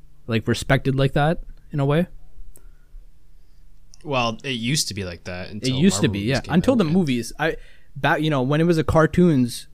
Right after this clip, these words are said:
Speaker 1: s-, it was a different story. Back, you know, animated movie days and stuff like that.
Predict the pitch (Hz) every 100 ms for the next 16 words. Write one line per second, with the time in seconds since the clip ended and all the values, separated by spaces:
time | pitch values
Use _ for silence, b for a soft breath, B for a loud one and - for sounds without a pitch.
0 | - - - - 127 120 117 123 117 -
1 | 151 117 90 120 117 - - - - 123
2 | 107 104 - 123 123 120 117 113 117 113
3 | 104 104 - 107 107 117 113